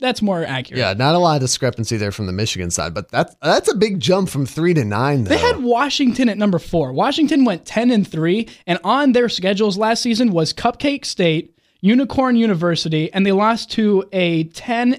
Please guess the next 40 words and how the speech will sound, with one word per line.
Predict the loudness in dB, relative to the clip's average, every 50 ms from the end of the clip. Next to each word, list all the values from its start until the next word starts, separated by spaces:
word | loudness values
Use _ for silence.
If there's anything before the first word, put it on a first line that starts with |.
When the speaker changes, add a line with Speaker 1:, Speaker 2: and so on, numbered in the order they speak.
| -2
Speaker 1:
and | -6 -2 -2 -2
s-, | -2 -4 -6 -4
no, | -2 -2 -2
wait, | -2 -2 -4
what | -2 -2 -2
is | -2 0
that? | -2 -2 -4 -6 -12 _ _ _ _ _
They | 0 2
lost | 2 4 2 0 0 -2 -8 -10
thirteen | -4 -2 -2 -2 0 0 2 4 4 4 4
to | 2 2 0
seven | 0 0 0 2 2 2 2 0 -2 -4 -6 -8 -10 _ _ _ _ _ _ _ _
to | 0 2 2 2
an | 2 0 -2 -2
unranked | 0 0 2 2 2 0 0 0 -2 -4 -4 -2
Arizona | 0 2 2 2 2 2 0 -2 -2
State | -4 -4 -4 -4 -4 -2
in | 0 2 2
the | 2
middle | 2 0 2 2 4 4 4 2 2
of | 0 0
the | -2 -4
season. | -4 -4 -2 0 2
Speaker 2:
I | 4 4
Speaker 1:
And | 4 4
they're | 4 4
Speaker 2:
remember | 4 4 2 2
that | 2 0 -2
game, | -2 -2 -2 0
Speaker 1:
And | 2 2
they're | 4 4 4
Speaker 2:
yeah. | 4
Speaker 1:
number | 4 4 4 2 0
four. | -2 -4 -4 0 0 0 0 0 -4 -6 -12 _ _ _ _ _ _ _ _ _ _ _ _ _ _ _ -2
Speaker 2:
Outside | 0 0 0 2 2 2 2 2
of | 2 0
maybe | 0 0 2 2 2 2
U | 0 0 -2 -4 -4 -2 2 2 2
S | 2 2 0
C, | 0 -2 0 0 -2 -2